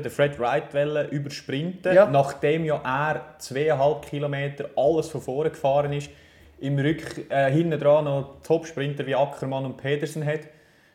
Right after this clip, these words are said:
Speaker 1: Und da hat er das Gefühl gehabt, was er sprintet jetzt noch um Platz
Speaker 2: Drei.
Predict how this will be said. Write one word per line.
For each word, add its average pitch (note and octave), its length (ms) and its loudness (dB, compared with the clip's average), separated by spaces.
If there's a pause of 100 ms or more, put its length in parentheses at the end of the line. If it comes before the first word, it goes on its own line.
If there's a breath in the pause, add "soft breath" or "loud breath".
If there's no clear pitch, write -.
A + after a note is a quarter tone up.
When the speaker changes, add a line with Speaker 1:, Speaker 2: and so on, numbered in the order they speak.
Speaker 1:
Und A#2 160 -10
da C3 40 -6
hat C#3+ 120 2
er C#3+ 60 4
das C3+ 100 -4
Gefühl D3 260 -4
gehabt, C#3 180 -4
was C3 120 -2
er B2+ 80 -4
sprintet C#3 400 -6
jetzt B2+ 180 -4
noch B2+ 120 -4
um B2 140 -10
Platz - 560 -6 (760)
Speaker 2:
Drei. D#3+ 260 -2